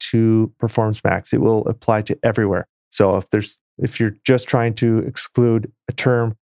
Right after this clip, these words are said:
for one, one area of your account, just make sure you know that it's gonna affect everything. So, but in this case, if you don't sell rent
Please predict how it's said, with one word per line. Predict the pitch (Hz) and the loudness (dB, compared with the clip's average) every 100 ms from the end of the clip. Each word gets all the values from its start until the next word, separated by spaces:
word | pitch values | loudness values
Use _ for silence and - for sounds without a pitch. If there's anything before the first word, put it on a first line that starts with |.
| _ | _
for | 120 | -2
one, | 104 107 104 110 110 _ _ | -2 0 0 0 -2 _ _
one | - 110 117 | -6 0 2
area | - 117 123 | 2 2 2
of | 131 | 0
your | 123 123 | 0 0
account, | 113 131 170 185 _ _ _ - | 0 -2 -2 -6 _ _ _ -4
just | 135 131 131 | 2 2 2
make | 127 | 0
sure | 110 127 | 2 2
you | 113 | 2
know | 107 104 | 2 2
that | 101 | 2
it's | 98 - | 0 0
gonna | 110 95 | -2 -2
affect | - 98 - - | -2 -4 -4 -2
everything. | 110 104 90 - 110 _ _ | -2 -2 -4 -8 -10 _ _
So, | - - 92 85 | -8 -2 0 0
but | 110 107 - - | 0 -2 -2 -2
in | - 123 | 0 0
this | 117 | 0
case, | - 110 123 - | 0 0 0 -2
if | 135 | -2
you | 120 | 0
don't | 117 113 | 0 0
sell | - 117 107 | 0 2 2
rent | 113 117 | 0 -2